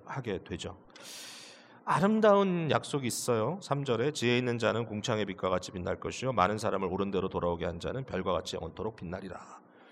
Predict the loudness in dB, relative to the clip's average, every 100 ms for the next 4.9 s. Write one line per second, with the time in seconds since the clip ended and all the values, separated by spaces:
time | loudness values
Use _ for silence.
0 | -20 -20 -10 0 6 6 4 0 -4 -6
1 | 4 4 4 0 0 0 -2 -6 -6 -6
2 | -8 -14 -20 -20 -20 -20 -20 -10 0 4
3 | 4 4 2 2 4 8 8 8 6 4
4 | 4 4 4 2 0 0 0 -2